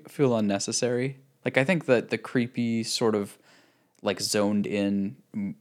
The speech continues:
weird vibe that you have playing this game, that was plenty fine for me. I was like, "Do I need to have this jump scare?"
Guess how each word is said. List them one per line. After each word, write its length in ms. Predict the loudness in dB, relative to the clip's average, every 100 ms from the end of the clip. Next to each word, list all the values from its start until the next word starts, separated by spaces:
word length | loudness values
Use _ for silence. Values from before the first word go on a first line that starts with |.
| _ -10
weird 400 | -4 0 0 2
vibe 480 | 4 6 4 2 2
that 240 | 0 0 _
you 100 | -4
have 200 | 0 0
playing 180 | 2 2
this 100 | 2
game, 240 | 0 0 2
that 120 | 2
was 140 | 2 -2
plenty 560 | -8 -4 -4 -4 -10
fine 340 | -10 -10 -10 -10
for 140 | -10
me. 220 | -10 -10 2
I 120 | 4
was 120 | 4
like, 140 | 2 -2
"Do 120 | -4
I 80 | -2
need 320 | -2 -4 -6 -6 -2
to 80 |
have 280 | -2 -2 -8
this 140 | -10 -8
jump 220 | -6 -6
scare?" 440 | -4 -4 -4 -8